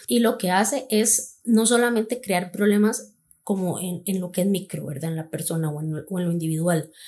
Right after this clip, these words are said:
también lo hace macro, ¿no? Por ejemplo, la gente que constantemente está yendo a donde terapeutas que utilizan pseudociencias, como nada les funcionan, lo que hacen es perder la fe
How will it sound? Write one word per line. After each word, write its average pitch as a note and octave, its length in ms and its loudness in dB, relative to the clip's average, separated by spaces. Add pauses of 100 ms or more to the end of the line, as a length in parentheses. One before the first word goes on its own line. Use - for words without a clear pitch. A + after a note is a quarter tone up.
(240)
también E3+ 320 -2
lo F#3 80 0
hace F#3 280 -2 (240)
macro, F3 460 0 (460)
¿no? E3+ 260 -4 (320)
Por F#3+ 140 0
ejemplo, F#3 380 2 (320)
la F#3 120 0
gente G3+ 240 0
que B3 120 0
constantemente G#3+ 680 2
está G#3 220 0
yendo F3+ 420 2 (140)
a F#3 240 4
donde F3 260 0
terapeutas F3 720 -4
que G3 140 -2
utilizan F3+ 460 -2
pseudociencias, G#3 840 0 (320)
como F#3 160 2
nada F#3 240 4
les G#3 160 4
funcionan, A3 560 2 (440)
lo F#3+ 140 -2
que F3 120 0
hacen G#3 500 2
es - 460 0 (240)
perder G3 300 4
la F#3+ 320 0
fe G#3+ 380 4